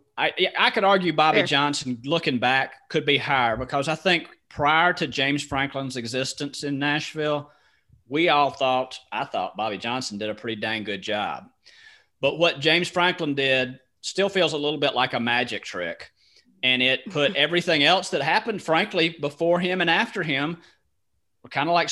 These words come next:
Speaker 1: what Spurrier did here at South Carolina, in a different context. So, um, Bobby Johnson maybe, maybe could be higher, but I, but honest to goodness, James Franklin could be higher too, and I think I've got him fourth.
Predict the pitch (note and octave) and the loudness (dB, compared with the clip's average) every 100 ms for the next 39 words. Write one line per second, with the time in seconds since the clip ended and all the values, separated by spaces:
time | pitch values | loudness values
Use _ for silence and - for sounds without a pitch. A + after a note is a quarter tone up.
0 | - E3 - E3 D#3 C#3+ B2+ B2+ A2+ D#3+ | -4 -6 -4 0 2 2 2 -2 0 -2
1 | G#3+ D#3+ E3 _ _ - - D3 D3 D3+ | 0 -4 -10 _ _ -14 -4 -2 -2 -2
2 | D3 F3 G#2+ - _ _ _ C#3+ C3 C3+ | -2 -2 -6 -12 _ _ _ -4 0 0
3 | D3+ D3 - C3 A#2 A2+ F#2+ D#2 - - | 0 -2 -6 -4 -4 -6 -8 -10 -14 -16
4 | - _ _ _ - - C#3+ C#3 C3 B2+ | -18 _ _ _ -14 -2 2 4 2 0
5 | B2 - _ _ - B2+ B2 A#2+ A#2 E3+ | -4 -14 _ _ -6 -2 -2 -2 -2 2
6 | G3+ E3+ D#3+ D3+ D3 C3+ C3+ C3 C3+ C#3+ | 4 4 2 2 0 -2 0 -2 -2 0
7 | C3 B2+ - A2+ A#2+ C3+ C3 A#2+ B2 E3+ | 0 -2 -4 -2 0 2 2 2 4 2
8 | F3 - - C3+ C3 D3 F#3 F#3+ - E3+ | 0 -8 -6 -2 0 2 2 0 0 0
9 | F3+ - D#3 D3 D3+ D3+ C#3 A#2 A#2 B2 | 0 0 0 2 0 -2 -2 -4 -4 -2
10 | A2+ G#2+ C#3+ A#2 G#2+ A2+ G#2 A2 A2 F#2+ | -2 -2 -4 -4 -6 -8 -8 -6 -6 -6
11 | E2 G#2 F2+ | -8 -10 -12